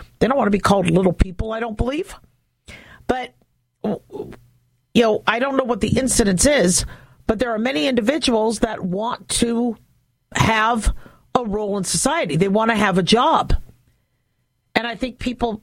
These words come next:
panic and they say, "Well, I don't want to say something wrong. I don't want to look at them wrong. I don't want to accidentally be accused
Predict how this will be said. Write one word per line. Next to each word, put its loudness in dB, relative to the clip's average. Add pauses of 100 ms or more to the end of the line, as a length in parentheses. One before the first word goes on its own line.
panic 0
and 0
they -2
say, 0
"Well, 2
I 2
don't 2
want 2
to 2
say 2
something -2
wrong. 0
I 2
don't 0
want 2
to 4
look 2
at -2
them 0
wrong. -2
I -2
don't -6
want -4
to -4 (460)
accidentally -4
be -2
accused -2